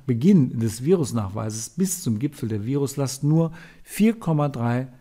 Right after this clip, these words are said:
Tage. Der Gipfel der Viruslast geht dem Auftreten der ersten Symptome, sofern es überhaupt dazu kommt, um etwa ein bis drei Tage voraus. In dieser Zeit können die Infizierten das Virus unbemerkt weitergeben.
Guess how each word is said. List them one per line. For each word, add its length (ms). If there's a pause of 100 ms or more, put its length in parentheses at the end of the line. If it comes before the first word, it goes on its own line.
(200)
Tage. 440 (680)
Der 140
Gipfel 380
der 180
Viruslast 720 (280)
geht 180
dem 240
Auftreten 480
der 160
ersten 320
Symptome, 640
sofern 640
es 120
überhaupt 520
dazu 220
kommt, 340 (180)
um 220
etwa 380
ein 340 (280)
bis 280
drei 240
Tage 400
voraus. 640 (720)
In 120
dieser 240
Zeit 320
können 320
die 140
Infizierten 460
das 220
Virus 220
unbemerkt 720
weitergeben. 580